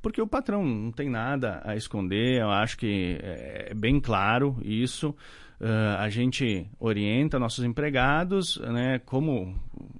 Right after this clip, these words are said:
deve proceder, quais são os seus direitos, e eles, qualquer dúvida, eles têm, realmente, eles têm o sindicato, o sindicato faz o papel deles. O que acontece é que tem muito em-, um empregado hoje que tá,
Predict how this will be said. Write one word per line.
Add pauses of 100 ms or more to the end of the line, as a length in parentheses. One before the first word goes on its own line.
(100)
deve
proceder,
quais
são
os
seus
direitos, (420)
e
eles,
qualquer
dúvida,
eles
têm,
realmente,
eles
têm
o
sindicato,
o
sindicato
faz
o
papel
deles. (320)
O
que
acontece
é
que (320)
tem
muito
em-,
um
empregado
hoje
que
tá,